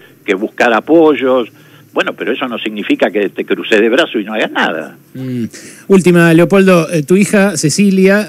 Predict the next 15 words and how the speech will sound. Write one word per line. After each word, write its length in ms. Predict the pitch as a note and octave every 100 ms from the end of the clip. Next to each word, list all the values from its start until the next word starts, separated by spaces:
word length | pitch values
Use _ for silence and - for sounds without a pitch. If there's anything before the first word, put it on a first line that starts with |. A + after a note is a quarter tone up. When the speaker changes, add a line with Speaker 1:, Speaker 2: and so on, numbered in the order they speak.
| E3
Speaker 2:
eh, 120 | D3+ D3
hoy 160 | F3
dijo 300 | F3 F3+ F3+
que 120 | D#3
le 100 | C#3+
daba 220 | D3+ E3 D#3+
vergüenza 880 | D3+ D3+ E3 F#3 F#3+ D#3+ G3 F#3+ D#3
lo 240 | D3 C#3+
que 240 | - C3+ C3+
dijo 640 | D3+ - D#3 D3 C#3 C3+
Gustavo 420 | C3 - D#3 D3
Vélez 260 | D3+ D#3+ D3
sobre 300 | - C3+ B2+
las 140 | C3
redes. 560 | A2+ C#3 B2 A2+ G#2+